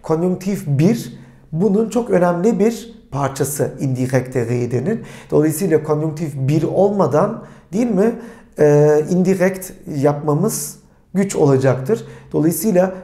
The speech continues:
böyle bir giriş yapmış bulunuyoruz. Şimdi de arkadaşlar sizlerle örnek cümlelerle ve çeşitli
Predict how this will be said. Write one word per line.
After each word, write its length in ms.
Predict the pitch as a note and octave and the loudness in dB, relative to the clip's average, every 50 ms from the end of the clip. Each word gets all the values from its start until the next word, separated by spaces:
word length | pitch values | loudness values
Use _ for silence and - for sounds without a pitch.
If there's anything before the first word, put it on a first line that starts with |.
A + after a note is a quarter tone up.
| - - D#3 | -10 -2 2
böyle 280 | F#3 G3 F#3 F3 D#3+ C#3+ | 4 4 6 4 2 0
bir 100 | C#3+ B2+ | -2 -2
giriş 360 | C3+ C3 C3 B2 - - - | -2 -2 -2 -2 -4 -4 -4
yapmış 560 | C3 B2+ - B2+ B2 - - - - _ _ - | -4 -4 -4 -6 -12 -12 -14 -18 -20 _ _ -2
bulunuyoruz. 680 | G3+ A3+ A3+ A3 G#3+ A3 G#3 G#3 A3 A3+ - - - - - - _ - _ _ _ _ _ _ | 0 0 0 2 0 0 2 2 0 -2 -2 -6 -16 -18 -20 -20 _ -20 _ _ _ _ _ _
Şimdi 580 | - - - - A#3 G#3+ G3 F3+ D#3 E3+ C#3+ C3 | -16 -8 -2 0 0 2 2 2 2 2 4 4
de 160 | C#3 C3+ C3+ | 4 4 2
arkadaşlar 680 | C#3 B2+ B2+ B2+ - C#3 C3 B2 A#2 - - C3+ B2+ | 2 0 0 0 0 2 2 2 0 0 -2 -4 -4
sizlerle 880 | A#2+ - - D3+ C#3+ C#3+ D#3 F3+ F3 D#3 C3+ B2+ B2+ C#3 F3 F#3+ F#3 - - - - - - - | -4 -4 -8 -8 -6 -2 0 0 0 0 0 2 2 2 2 0 -2 -6 -14 -18 -20 -20 -8 -2
örnek 400 | - D#3+ D#3 D#3 D#3+ D#3 D#3 - | 2 2 2 2 0 -6 -6 -8
cümlelerle 800 | - D3+ D3 D3 C#3+ C3+ C#3+ D#3 D#3 C#3+ B2 B2 C3+ D#3+ F3 - - - - - - | -10 -6 -4 -2 0 0 2 2 0 0 0 0 0 0 0 -4 -6 -14 -18 -12 -8
ve 100 | - - | -8 -8
çeşitli 800 | - - D3 - - D3 - - C#3+ C#3+ D#3 F#3 G3 G3 - - | -6 -6 -6 -6 -6 -8 -8 -4 -2 0 2 2 0 -2 -4 -10